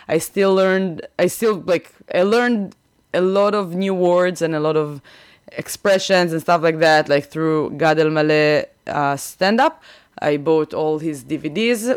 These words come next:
when I was in France, and I kept watching it and watching it and, and learn more and more, and, and I liked that even more than I liked it in English, so I kept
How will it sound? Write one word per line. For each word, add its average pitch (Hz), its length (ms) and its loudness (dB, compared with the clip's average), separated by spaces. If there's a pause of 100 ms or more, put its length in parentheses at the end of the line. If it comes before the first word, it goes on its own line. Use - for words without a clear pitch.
(120)
when 214 220 0
I 214 80 2
was 202 360 0
in - 180 -4
France, 226 440 4
and 170 120 0
I 156 100 0
kept - 340 -2
watching 185 380 2
it 147 160 -2
and 151 100 -2
watching 165 280 0
it 139 160 -2
and, 143 120 -4 (540)
and 180 240 -2
learn 220 300 0
more 196 280 0
and 170 80 -2
more, 175 300 0
and, 151 160 -2
and 147 160 -6
I 151 80 -2
liked 165 300 -2
that 151 200 -2
even 147 280 -6
more 190 280 2
than 151 280 -2
I 151 140 -4
liked 143 240 -4
it 143 100 -10
in 143 120 -8
English, 147 380 -6
so 139 320 -4
I 139 80 -8
kept - 460 -4